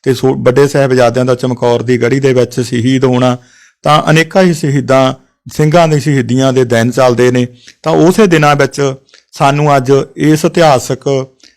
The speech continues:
ਪਲਾਂ ਦੇ ਨਾਲ, ਅ, ਤੀਰ ਦੇ ਨਾਲ ਸਾਡਾ ਮੇਲ ਹੁੰਦਾ ਹੈ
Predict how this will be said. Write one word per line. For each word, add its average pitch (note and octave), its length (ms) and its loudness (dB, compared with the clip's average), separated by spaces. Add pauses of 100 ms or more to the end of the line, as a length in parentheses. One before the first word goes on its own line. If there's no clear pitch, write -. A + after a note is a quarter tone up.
(180)
ਪਲਾਂ D3+ 260 2
ਦੇ D3+ 160 2
ਨਾਲ, A#2 440 0 (380)
ਅ, - 20 0
ਤੀਰ D3 340 -2
ਦੇ D3 180 2
ਨਾਲ A#2+ 380 0 (420)
ਸਾਡਾ C3 320 0
ਮੇਲ B2+ 220 2
ਹੁੰਦਾ B2+ 460 0
ਹੈ B2+ 100 -6